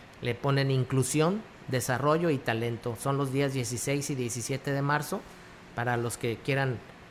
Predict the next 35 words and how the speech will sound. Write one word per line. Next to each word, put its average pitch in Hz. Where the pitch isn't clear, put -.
oír 127
ese 143
foro, 156
es, 135
es 135
este, 110
a, 110
a 117
través 127
de, 120
eh, 110
vi-, 113
videoconferencia, 120
se 143
pueden 135
inscribir, 120
pidan 131
información 117
ahí 127
en 113
la 113
Cámara 135
Nacional 127
de 131
la 127
Industria 135
Azucarera, 156
se 151
pueden 131
meter 127
a 123
la 123
página 135
de 151
ellos. 165